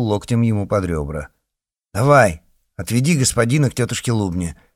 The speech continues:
Она угостит его кофе, чтобы он пришёл в себя". Парень поднял голову, и я смог его рассмотреть. Вдруг глаза его округлились. Он вздрогнул и отвернулся. А я наконец-то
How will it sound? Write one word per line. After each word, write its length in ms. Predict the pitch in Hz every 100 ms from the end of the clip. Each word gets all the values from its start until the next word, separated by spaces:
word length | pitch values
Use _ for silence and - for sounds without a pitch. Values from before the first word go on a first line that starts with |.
| _ _
Она 240 | - 113 160
угостит 380 | 156 - 165 165
его 160 | 160
кофе, 320 | - 120 110
чтобы 240 | 117 101 107
он 100 | 151
пришёл 320 | - - 151
в 80 | -
себя". 500 | 160 104 80 73 - _ _ _ _ _ _ _ _ _ _
Парень 320 | 123 127 127
поднял 480 | 120 135 127 127 123
голову, 520 | 117 151 165 123 107
и 140 | 92 107
я 180 | 110 117
смог 380 | - 123 113
его 240 | - 113 113
рассмотреть. 1080 | 110 - - 120 117 - 87 55 - - _ _ _ _ _ _ _ _ _ _ _
Вдруг 440 | 95 85 139 135
глаза 540 | 120 117 110 110 117 123
его 340 | 117 110 113
округлились. 920 | 113 - 127 117 92 78 64 60 - - _ _ _ _ _ -
Он 300 | 117 107 - _ _ -
вздрогнул 800 | 92 95 127 165 131 101 98
и 120 | 107 120
отвернулся. 1000 | - 131 143 127 101 92 - - 92 - _ _ _ _ _ _ _ _ _ _
А 100 | 104
я 140 | 98 95
наконец-то 840 | 110 135 127 117 - - 123